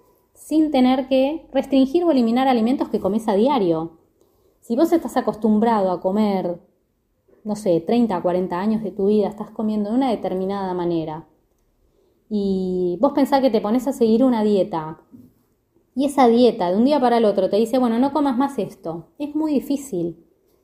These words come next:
Si vos tenés determinación, seguramente lo vas a hacer, lo vas a seguir, pero te puedo asegurar que no te va a durar toda la vida. Es muy difícil seguir algo así. Por eso siempre nos focalizamos en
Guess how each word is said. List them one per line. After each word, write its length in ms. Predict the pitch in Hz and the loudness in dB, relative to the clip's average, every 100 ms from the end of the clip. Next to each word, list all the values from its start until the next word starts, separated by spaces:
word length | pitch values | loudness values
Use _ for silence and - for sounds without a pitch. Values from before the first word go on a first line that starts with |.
| _ | _
Si 120 | - | 2
vos 140 | 240 294 | 2 4
tenés 200 | 320 247 | 2 4
determinación, 800 | 233 214 208 208 208 269 247 240 | 2 2 0 -2 -4 0 0 0
seguramente 560 | 214 202 208 208 220 | -2 -2 -2 -2 -2
lo 80 | 196 | 0
vas 180 | 175 170 | -2 -4
a 60 | 175 | -10
hacer, 320 | - 220 240 | -4 0 0
lo 120 | 185 | 0
vas 200 | 170 165 | -2 -6
a 40 | |
seguir, 720 | 170 185 185 226 226 226 - _ _ _ _ _ | -10 -6 -2 0 0 -2 -16 _ _ _ _ _
pero 160 | 196 190 | -6 -4
te 100 | 196 | 0
puedo 140 | 254 | 0
asegurar 480 | 262 254 226 233 233 | 0 0 2 0 0
que 420 | 240 240 269 - _ _ _ _ _ _ - - _ | -2 -2 -2 -8 _ _ _ _ _ _ -20 -20 _
no 240 | - 254 262 | -2 0 2
te 100 | 277 | 2
va 60 | |
a 60 | 269 | 4
durar 380 | 254 262 254 240 | 2 0 -2 -4
toda 200 | 180 170 | -8 -6
la 140 | 170 | -4
vida. 340 | 170 165 160 165 - - | -4 -6 -8 -16 -20 -12
Es 140 | 226 | -6
muy 240 | 214 247 277 | -2 2 2
difícil 440 | 226 254 233 196 | 0 -2 -4 -8
seguir 340 | - 180 175 | -8 -8 -4
algo 180 | 170 170 | -4 -4
así. 360 | 165 - 170 160 _ _ _ _ _ _ | -6 -10 -14 -14 _ _ _ _ _ _
Por 120 | 214 | 0
eso 200 | 240 269 | 2 0
siempre 520 | 285 277 277 269 277 269 | -2 2 2 4 2 2
nos 140 | 233 | 0
focalizamos 840 | 226 202 196 190 - 233 233 226 214 | -2 -4 -4 -6 -6 -4 -2 -4 -6
en 500 | 202 220 233 - | -4 -4 -4 -10